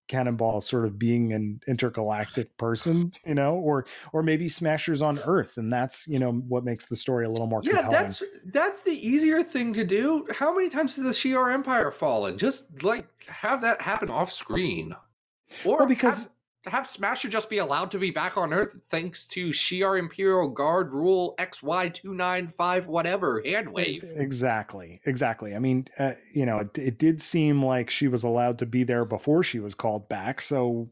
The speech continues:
Speaker 1: why couldn't she be there? You know, I, I just
Speaker 2: Heck, put Smasher on X-Force. <laughs>
Speaker 1: That'd be fun. That'd
Speaker 2: Just
Speaker 1: be fun.
Speaker 2: do
Speaker 1: Give her,
Speaker 2: that.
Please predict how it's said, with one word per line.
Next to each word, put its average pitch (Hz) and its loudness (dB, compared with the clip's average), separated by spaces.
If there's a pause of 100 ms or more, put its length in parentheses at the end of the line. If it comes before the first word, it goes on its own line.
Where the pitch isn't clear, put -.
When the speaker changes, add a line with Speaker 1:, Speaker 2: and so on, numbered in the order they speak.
Speaker 1:
why 123 -2
couldn't 131 0
she 156 0
be 131 4
there? 135 0
You 208 2
know, 175 0 (420)
I, 190 0 (220)
I 175 2
just 180 2
Speaker 2:
Heck, 480 -2 (460)
put - 2
Smasher 392 0
on 311 4
X-Force. - -2 (280)
<laughs> - -4
Speaker 1:
That'd 123 -4
be 170 -2
fun. 175 0 (400)
That'd 127 2
Speaker 2:
Just 180 -2
Speaker 1:
be - 2
fun. 190 2
Speaker 2:
do - 2
Speaker 1:
Give 285 6
her, - 4
Speaker 2:
that. - -4